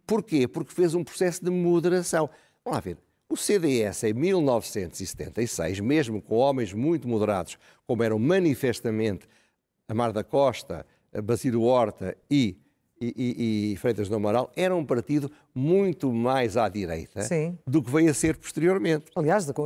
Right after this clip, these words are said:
Speaker 2: muitas vezes, até pelo próprio P C P, todos nos lembramos o que é que, o que é que chamavam
Speaker 1: Sim,
Speaker 2: ao
Speaker 1: mas isso
Speaker 2: C D S,
Speaker 1: chamar,
Speaker 2: não é?
Speaker 1: isso chamar,
Speaker 2: Porque
Speaker 1: sabe,
Speaker 2: era um extremo.
Speaker 1: eu ti-, tive agora a ler um livro,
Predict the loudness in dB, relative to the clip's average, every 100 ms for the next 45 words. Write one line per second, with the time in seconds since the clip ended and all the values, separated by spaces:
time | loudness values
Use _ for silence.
0 | -4 -2 -2 0 0 0 0 0 0 0
1 | 0 0 -2 -2 0 0 0 0 0 0
2 | 2 2 0 -4 0 0 0 -2 -2 0
3 | 0 -2 -2 0 0 2 2 2 4 2
4 | 2 -2 -6 -6 -2 0 2 2 2 0
5 | 2 2 2 0 0 0 0 0 2 2
6 | 2 2 2 0 0 0 -2